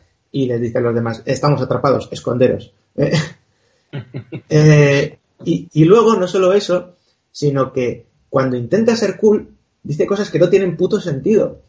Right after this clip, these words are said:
Y el propio Carpenter y el propio Kurt Russell lo sabían, pero eso es lo que les, lo que les hacía gracia, ¿no? Quizás, em, <clears throat> las dos, hay muchísimas frases de Barton, porque lo interesante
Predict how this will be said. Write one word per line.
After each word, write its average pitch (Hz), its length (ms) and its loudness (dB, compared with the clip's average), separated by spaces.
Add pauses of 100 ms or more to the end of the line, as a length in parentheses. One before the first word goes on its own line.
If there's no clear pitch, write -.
(320)
Y 147 120 2
el 135 80 0
propio 190 320 2
Carpenter 151 440 -2
y 127 80 0
el 120 100 -2
propio 160 260 2
Kurt - 200 -2
Russell 156 300 2
lo 143 100 2
sabían, 160 500 0
pero - 140 0
eso 185 240 -2
es 156 80 -2
lo 156 120 -2
que 147 60 -2
les, 135 160 0
lo 143 140 -2
que 143 80 2
les 135 120 0
hacía 127 240 0
gracia, 127 360 0
¿no? 156 240 -6 (360)
Quizás, 147 460 0 (260)
em, 127 720 -2
<clears throat> - 1200 -6
las 127 340 2
dos, 135 640 2
hay 135 160 -2
muchísimas 127 680 -2
frases 123 340 -2
de 123 220 -2
Barton, 139 320 -2
porque 131 240 -2
lo 123 60 2
interesante 165 760 -2